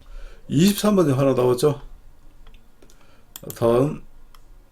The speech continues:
드디어 이번 주죠. 여기도 같습니다. 언니들 나타나고요.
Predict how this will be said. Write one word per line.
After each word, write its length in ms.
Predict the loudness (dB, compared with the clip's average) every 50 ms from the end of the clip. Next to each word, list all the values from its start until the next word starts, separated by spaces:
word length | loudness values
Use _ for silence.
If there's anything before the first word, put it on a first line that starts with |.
| -20 -20 -20 -20 -20 _ -20 -20 -20 -18 -14
드디어 260 | -10 -2 8 12 12
이번 220 | 12 12 8 4
주죠. 380 | 2 2 2 2 2 2 0 -4 -12 -20 -18 -16 -14 -14 -14 -14 -16 -20 -20 -10 -4
여기도 240 | -2 0 0 0 -2
같습니다. 720 | -4 -4 -6 -4 0 0 0 0 0 0 -2 -4 -6 -8 -16 -8 -4
언니들 360 | 0 2 4 4 6 6 4
나타나고요. 600 | 4 4 2 2 2 2 4 4 2 2 0 -2